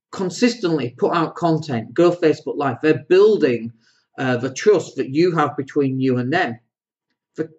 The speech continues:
process, this is the process. It is about falling in love with the system of the process. If you hate going Facebook Live,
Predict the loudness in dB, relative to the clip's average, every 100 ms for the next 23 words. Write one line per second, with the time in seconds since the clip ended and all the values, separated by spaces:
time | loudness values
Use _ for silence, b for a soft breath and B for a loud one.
0 | -4 2 4 2 -4 -8 -6 -6 -4 -6
1 | -4 -4 0 4 4 2 -6 -10 -6 -4
2 | 2 2 2 -4 _ _ -12 -6 2 2
3 | 2 0 -2 4 6 6 4 2 2 4
4 | 4 2 0 0 0 -2 0 2 2 2
5 | 0 2 2 0 0 -4 -2 -2 -4 -12
6 | -6 -4 -4 -2 0 0 2 0 0 2
7 | 2 0 -2 0 -2 -4 -10